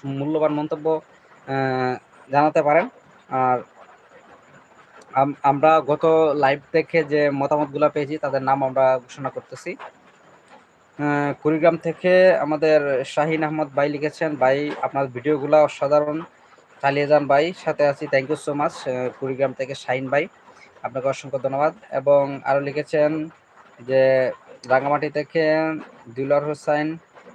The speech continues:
"ভাই, কেমন আছেন? আপনার ভিডিও প্রতিনিয়ত দেখি।" Thank you so much, আমার ভিডিও প্রতিনিয়ত দেখার জন্য আপনাকে অসংখ্য ধন্যবাদ। আপনারা চাইলে কমেন্ট বক্স, কমেন্টস করতে পারেন, আপনার কমেন্টসগুলো আমাদের another লাইভে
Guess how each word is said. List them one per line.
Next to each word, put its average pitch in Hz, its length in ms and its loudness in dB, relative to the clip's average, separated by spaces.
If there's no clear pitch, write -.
"ভাই, 135 200 4
কেমন 143 300 -4
আছেন? 156 500 -6
আপনার - 280 -4
ভিডিও 135 320 -4
প্রতিনিয়ত 135 500 -8
দেখি।" 107 380 -8
Thank 123 140 -4
you 147 100 -6
so 143 220 -8
much, 160 200 -2
আমার 135 240 -2
ভিডিও 135 240 -4
প্রতিনিয়ত 135 460 -10
দেখার 135 220 0
জন্য 147 220 -4
আপনাকে 135 300 -6
অসংখ্য 131 300 -6
ধন্যবাদ। 135 340 -2
আপনারা 143 280 2
চাইলে 160 260 0
কমেন্ট 156 300 -2
বক্স, - 180 -8
কমেন্টস 151 340 0
করতে 147 240 -4
পারেন, 160 280 0
আপনার 143 260 -6
কমেন্টসগুলো 151 540 -2
আমাদের 135 360 -4
another 135 220 0
লাইভে 135 380 0